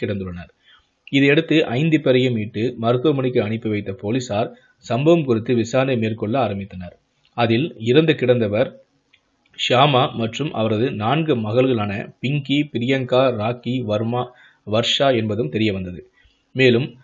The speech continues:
ஷியாமாவின் கணவரா-, கணவர் தினமும் மது அருந்திவிட்டு மனைவியை துன்புறுத்தி வந்ததாகவும் தெரிகிறது. கடந்த நான்கு நாட்களுக்கு முன்பு கணவன் மனைவிக்கு இடையே ஏற்பட்ட கைகலப்பு ஏற்பட்டுள்ளது.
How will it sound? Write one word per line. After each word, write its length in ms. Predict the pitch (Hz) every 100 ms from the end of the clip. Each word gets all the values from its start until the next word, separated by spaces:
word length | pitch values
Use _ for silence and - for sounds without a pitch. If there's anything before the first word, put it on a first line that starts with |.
| _ _ -
ஷியாமாவின் 640 | - 127 151 147 127 143
கணவரா-, 560 | 107 110 135 120 107
கணவர் 460 | - 110 113 120 113
தினமும் 340 | 113 135 151
மது 340 | 127 110 151 139
அருந்திவிட்டு 640 | 127 120 107 98 107 139
மனைவியை 480 | 104 110 147 147 139
துன்புறுத்தி 480 | 117 127 139 127 123
வந்ததாகவும் 560 | 104 110 104 101 139
தெரிகிறது. 520 | 147 113 98 92 90 _ _ _
கடந்த 300 | - 127 123
நான்கு 380 | 107 107 147 156
நாட்களுக்கு 480 | 127 123 - 117 113
முன்பு 380 | 107 101 127 -
கணவன் 380 | - 139 151
மனைவிக்கு 420 | 135 120 117 117 117
இடையே 240 | 110 110
ஏற்பட்ட 560 | 107 104 98 101 127 -
கைகலப்பு 440 | 113 127 139 117
ஏற்பட்டுள்ளது. 500 | 110 98 98 95 95